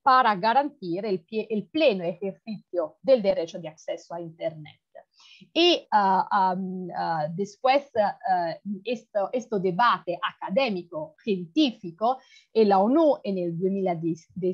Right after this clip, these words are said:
dieciocho ha, mm, establecido un grupo de trabajo de composición aperta con el mandato de debatir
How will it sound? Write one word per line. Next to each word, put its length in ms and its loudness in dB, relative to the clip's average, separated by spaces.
dieciocho 1000 -2
ha, 320 2
mm, 240 -6
establecido 680 -4
un 160 2
grupo 220 0
de 120 -2
trabajo 560 -2
de 140 -4
composición 680 -4
aperta 640 0
con 140 -4
el 160 -2
mandato 540 0
de 260 -2
debatir 600 -2